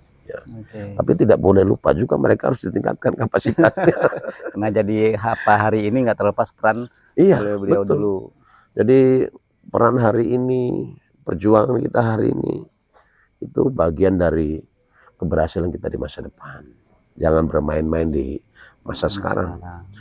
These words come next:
Speaker 1: Karena hasilnya juga untuk mas-, masa
Speaker 2: Masa
Speaker 1: depan.
Speaker 2: depan.
Speaker 1: Main-main ya hasilnya juga
Speaker 2: Juga
Speaker 1: main-main.
Speaker 2: main-main, betul.
Speaker 1: Seperti itu.
Speaker 2: Oke,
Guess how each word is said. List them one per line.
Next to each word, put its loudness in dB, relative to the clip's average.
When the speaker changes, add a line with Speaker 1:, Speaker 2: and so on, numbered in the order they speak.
Speaker 1:
Karena 2
hasilnya 2
juga 2
untuk -2
mas-, -8
masa -10
Speaker 2:
Masa -4
Speaker 1:
depan. -10
Speaker 2:
depan. -12
Speaker 1:
Main-main 8
ya 0
hasilnya 0
juga 2
Speaker 2:
Juga 0
Speaker 1:
main-main. -2
Speaker 2:
main-main, -10
betul. -14
Speaker 1:
Seperti -14
itu. -16
Speaker 2:
Oke, 4